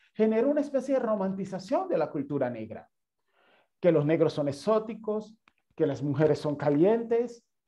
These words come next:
que una cantidad de mitos, y esa romantización se co-, se, se, se va a la literatura con Alejo Carpentier. Ahora, yo no estoy diciendo que la romantización es negativa,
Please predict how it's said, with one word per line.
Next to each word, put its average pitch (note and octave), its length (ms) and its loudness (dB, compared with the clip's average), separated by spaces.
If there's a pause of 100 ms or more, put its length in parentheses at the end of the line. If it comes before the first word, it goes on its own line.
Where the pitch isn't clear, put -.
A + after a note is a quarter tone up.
(260)
que D#3+ 460 4
una C#4 240 2
cantidad F#3 360 0
de G#3+ 160 4
mitos, A3+ 640 -2 (360)
y G#3+ 100 4
esa C#4 160 4
romantización G3 840 0
se A#3 240 -4
co-, F3 240 -6
se, - 340 -14
se, D#3+ 340 -6
se D3+ 220 -6
va G3+ 160 -2
a C#4 40 0
la E4 120 6
literatura E3+ 960 2 (400)
con E3+ 200 -2
Alejo A#3+ 360 0
Carpentier. D3+ 840 0 (220)
Ahora, C#3+ 480 -2
yo C3 220 -6
no F#3+ 60 -4
estoy F#3+ 200 -8
diciendo E3 440 -6
que D3 180 -4
la B2+ 120 -6
romantización C3+ 680 -4
es E3 80 -2
negativa, C3 680 -4